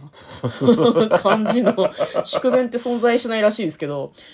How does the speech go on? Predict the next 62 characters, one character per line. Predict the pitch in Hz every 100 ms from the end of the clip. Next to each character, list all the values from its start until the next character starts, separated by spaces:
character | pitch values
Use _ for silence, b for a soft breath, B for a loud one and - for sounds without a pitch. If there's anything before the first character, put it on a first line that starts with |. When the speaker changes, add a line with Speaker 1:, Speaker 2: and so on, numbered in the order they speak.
| B
Speaker 2:
死 | - 214
ぬ | 220
前 | 214 160
に |
自 | 143 175
分 | 202
だ | 214
け | 202 196
気 | 214
持 | 196
ち | 202
よ | 190
く |
な | 147
っ | 135 _ -
と | 123
こ | 131
う | 123
み | 123
た | -
い |
な | 123
こ | -
と |
で | 101
し |
ょ？ |
Speaker 1:
み |
た | 101
い | 95
な | 98
こ | - 104
と | 131
は | 113
あ | 107
る | 110
か | -
も | 160
し | -
れ | -
な | -
い |
で | -
す | -
ね。 | 104
ま | 107
あ、 |
十 | 107 196
二 | 233 247
人 | 117
も | 92
い | 92
ま | 104
す | -
か | -
ら。 | - - _ _ _
で、 | 104
し | -
か | 165
も | 98 92 - -
家 | 196
族 | 202 180 - 95 87